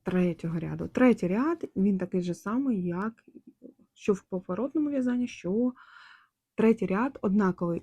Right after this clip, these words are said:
і в поворотному в'язанні, і в в'язанні по колу. Тому кромкову ми знімаємо, кромкову у в'язанні по колу нема-, немає. І тепер ми будемо пров'язувати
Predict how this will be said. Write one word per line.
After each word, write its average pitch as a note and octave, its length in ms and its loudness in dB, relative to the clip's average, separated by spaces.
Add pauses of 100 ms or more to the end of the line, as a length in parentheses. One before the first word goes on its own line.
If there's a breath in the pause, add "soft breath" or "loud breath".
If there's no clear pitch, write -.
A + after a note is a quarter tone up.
і C4 140 4
в D#4+ 60 -4
поворотному C4+ 640 -2
в'язанні, A3+ 420 -2
і B3+ 240 2
в - 20 4
в'язанні F#3 500 0
по - 180 -4
колу. - 380 -4 (480 loud breath)
Тому F3 360 0
кромкову F3+ 460 0
ми F#3+ 180 0
знімаємо, F3+ 580 0 (120)
кромкову F#3 440 -2 (120)
у F#3 120 -2
в'язанні F3+ 360 0
по - 100 -12
колу E3+ 220 -6
нема-, F#3 540 2
немає. F3 600 -2 (2750 loud breath)
І A#3+ 260 0 (420)
тепер A#3 340 2
ми A3 120 6
будемо F3 300 -2
пров'язувати G3 760 -2